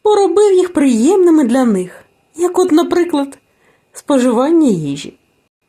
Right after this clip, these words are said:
Але не бажаючи робити зміни заради самих лише змін, перетворювати їх на самоціль,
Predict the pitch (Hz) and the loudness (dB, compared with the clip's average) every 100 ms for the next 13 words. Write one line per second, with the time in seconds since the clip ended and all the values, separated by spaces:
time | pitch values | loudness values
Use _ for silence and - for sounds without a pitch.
0 | _ _ _ _ - 311 330 320 294 349 | _ _ _ _ -4 0 2 2 2 0
1 | 320 427 415 359 - - - _ _ - | 2 0 0 -2 -6 -12 -14 _ _ -4
2 | 277 226 220 330 320 285 320 339 202 151 | -2 0 0 0 0 2 4 4 2 -2
3 | - _ _ - 180 220 220 202 185 185 | -10 _ _ -10 -2 0 0 0 -2 -2
4 | 202 202 269 - 196 185 208 180 165 117 | -2 0 0 -2 -6 -4 -6 -4 -4 -6
5 | - _ _ _ _ _ _ - _ - | -10 _ _ _ _ _ _ -20 _ -2
6 | 302 320 285 349 381 339 339 320 269 277 | -2 0 0 0 2 0 0 0 0 -2
7 | 294 277 277 277 277 - - | -4 -2 0 0 -2 -10 -12